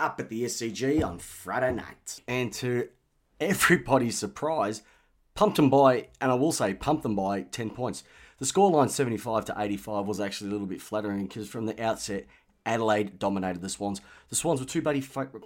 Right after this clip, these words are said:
Buddy Franklin focused. Uh, their midfielders were very, very low on possession count, and more importantly, they were pretty pathetic. They just got smashed by a team that wanted it more. Um, so for everyone, including myself, who picked the Swans, once again, we've been probably tricked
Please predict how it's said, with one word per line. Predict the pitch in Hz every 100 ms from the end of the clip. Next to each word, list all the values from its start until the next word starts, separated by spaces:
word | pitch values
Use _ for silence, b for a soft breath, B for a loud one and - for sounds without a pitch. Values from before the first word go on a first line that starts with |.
| -
Buddy | 131
Franklin | 135 135 131 127 104
focused. | - 131 127 92 - b b b b
Uh, | 101 107
their | 104 107 127
midfielders | 139 139 - 135 104 92 98 -
were | 117 117
very, | 98 95 127 123 117
very | 107 107 101
low | 95 101 107 104 101
on | 95 92
possession | 87 101 101 98
count, | 101 87
and | 98
more | 131
importantly, | 139 - 110 120 73 85
they | 92
were | 107 104 -
pretty | - 165
pathetic. | 143 - - 101 85 -
They | 117
just | 131 92
got | 95
smashed | - 104 98
by | 90 92
a |
team | - 98
that | 95
wanted | 87 92
it | 87
more. | 87 107 98 B B B B -
Um, | 104 110 104
so | 98 - 113 113 107
for | 104 135
everyone, | 135 131 123 117
including | 110 135 110
myself, | 104 117 117
who | 107
picked | 131 131
the |
Swans, | 104 - 143 123
once | 110 113
again, | 104 127 160
we've | 123 110 101
been | 95 113 110
probably | 117 110 110
tricked | 107 - 135 -